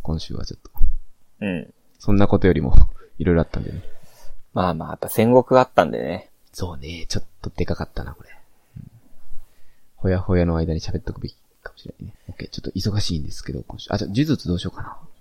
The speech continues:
Speaker 2: 呪術は、どんな感じですか？
Speaker 1: ごめんなさい。今週いろいろあって、一回通しで読んで、
Speaker 2: うん。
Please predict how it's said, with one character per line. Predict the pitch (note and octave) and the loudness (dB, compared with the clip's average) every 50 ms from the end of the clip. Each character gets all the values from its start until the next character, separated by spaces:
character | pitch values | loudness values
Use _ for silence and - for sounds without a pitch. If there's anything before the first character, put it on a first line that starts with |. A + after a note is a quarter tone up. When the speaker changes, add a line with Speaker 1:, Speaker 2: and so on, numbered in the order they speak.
| - - - - - _ _ _ _ _ _ _ _ _ _ - - - - | -20 -20 -20 -20 -20 _ _ _ _ _ _ _ _ _ _ -20 -20 -20 -20
Speaker 2:
呪 | - - B2+ A#2+ B2 | -12 -8 -6 -6 -6
術 | A#2+ A2 - - - - | -6 -8 -8 -8 -6 -4
は、 | A#1+ - - - - - - - - | -4 -4 -4 -6 -10 -12 -16 -16 -18
ど | - - - G#2 G#2 G#2 | -14 0 4 6 6 8
ん | G#2 G2+ | 6 4
な | G#2 G#2 | 2 2
感 | - G#2 G2+ G2+ | 2 0 0 0
じ | F#2+ | -2
で | G#2+ | -2
す | - - | -4 -6
か？ | - - - - _ _ _ _ _ _ - | -8 -10 -10 -10 _ _ _ _ _ _ -6
Speaker 1:
ご | G#2+ G2+ | -2 -2
め | G2 | -2
ん | |
な | F#2 | -2
さ | F#2 - | -2 -6
い。 | - - - _ _ _ _ _ _ _ | -8 -12 -18 _ _ _ _ _ _ _
今 | - - C3 | -4 -4 -2
週 | A#2+ G#2 | 0 0
い | F#2+ | 0
ろ | A2 A#2 | 0 0
い | |
ろ | A#2+ | 0
あ | A2+ | -2
っ | |
て、 | - - - - - - _ | -4 -6 -8 -12 -16 -8 _
一 | - - - _ _ _ | -6 -6 -6 _ _ _
回 | - - D3 C#3 C3 | 0 2 2 2 0
通 | - - B2+ B2 | -2 -4 -4 -4
し | A#2 - | -2 0
で | F#2 F2 | 0 0
読 | F2 F2+ F2 | 2 2 0
ん | F2 E2+ E2 E2 | -2 -2 -4 -2
で、 | D#2+ E2 E2 D#2+ D#2 - A2+ - _ _ _ _ _ _ _ _ - - - | 0 0 0 0 -2 -4 -8 -14 _ _ _ _ _ _ _ _ -20 -14 -10
Speaker 2:
う | G#2+ | -10
ん。 | F#2+ E2+ - | -10 -10 -12